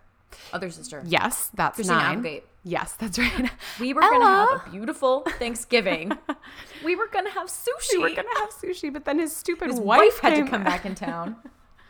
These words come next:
Speaker 2: Okay, so all you're
Speaker 1: Um,
Speaker 2: missing is season
Speaker 1: okay.
Speaker 2: seven. See, I told you you were good at this.
Speaker 1: Oh. Oh my gosh. Season seven. So Monica and Chandler are engaged, but that's it.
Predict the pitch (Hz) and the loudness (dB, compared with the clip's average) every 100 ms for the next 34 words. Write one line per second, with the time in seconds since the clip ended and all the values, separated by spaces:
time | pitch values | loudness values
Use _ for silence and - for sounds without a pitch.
0 | _ _ _ _ _ _ _ _ _ _ | _ _ _ _ _ _ _ _ _ _
1 | _ _ _ - - - - _ 226 214 | _ _ _ -20 -20 -20 -20 _ -6 -4
2 | 180 165 240 - 202 - 196 214 226 196 | -4 -4 -8 -4 -2 2 2 2 2 2
3 | 165 165 165 165 165 196 185 190 170 185 | 0 0 -2 -4 -2 -2 0 0 2 0
4 | 147 175 302 349 370 453 587 480 302 226 | 0 -2 -2 0 0 0 0 2 2 0
5 | 269 392 - - - - 240 254 196 170 | -2 -6 -12 -16 -16 -12 -6 -4 -2 -2
6 | 156 135 - _ - - _ _ - 208 | -4 -6 -14 _ -20 -20 _ _ -12 -8
7 | 165 143 139 - - - - - _ _ | -8 -4 -4 -4 -6 -16 -20 -20 _ _
8 | - - - - - - 233 226 208 165 | -20 -20 -20 -20 -16 -8 -6 -6 -2 -2
9 | 147 139 - 170 190 214 254 240 208 202 | -4 -10 -6 -2 -2 -4 -10 -8 -4 0
10 | 175 165 160 147 156 143 135 139 139 - | 0 0 -6 -10 -8 -6 -6 -10 -12 -18
11 | - _ - 147 139 139 135 - _ _ | -20 _ -8 -4 -4 -4 -8 -14 _ _
12 | _ - 139 - - - | _ -12 -12 -10 -16 -16